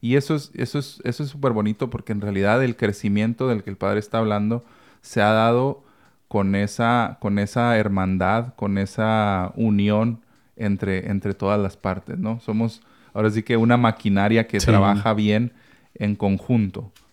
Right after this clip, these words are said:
Speaker 1: No es de que yo solo levanté todo esto o nada más porque yo tal, o sea, ese, ese tipo de, de cosas no, pues no, no, no, sabemos que no llevan muy lejos, ¿no? Cuando uno mismo quiere hacer todo y no deja que las demás personas,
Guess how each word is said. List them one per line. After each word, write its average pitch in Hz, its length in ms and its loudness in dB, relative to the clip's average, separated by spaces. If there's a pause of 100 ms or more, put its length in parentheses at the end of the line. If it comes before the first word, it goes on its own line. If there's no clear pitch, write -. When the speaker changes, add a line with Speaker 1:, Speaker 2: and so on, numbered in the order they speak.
(220)
Speaker 1:
No 101 180 0
es 101 140 0
de 104 120 2
que 92 720 -2 (180)
yo 123 340 0
solo 117 420 0
levanté 98 400 0
todo 104 320 -2
esto 113 440 0
o 98 80 0
nada 101 180 0
más 110 180 0
porque 101 320 -10
yo 110 340 0
tal, 107 300 0
o 101 60 -4
sea, 107 140 -8
ese, 113 360 -2 (380)
ese 127 220 0
tipo 131 320 2
de, 113 460 4 (160)
de 107 180 -6
cosas 113 400 -2
no, 107 520 0 (840)
pues 123 120 2
no, 135 160 6
no, 156 180 2
no, 156 380 2 (140)
sabemos 151 420 0
que 135 100 -2
no 127 120 2
llevan 135 480 0 (100)
muy 127 240 2
lejos, 110 380 0
¿no? 113 180 -2
Cuando 107 260 -2
uno 113 200 0
mismo 131 420 0
quiere 123 180 0
hacer 117 240 -2
todo 127 400 0
y 117 80 -2
no 110 200 0
deja 120 280 -2
que 110 100 -6
las 101 140 -2
demás 101 240 -2
personas, 117 520 -6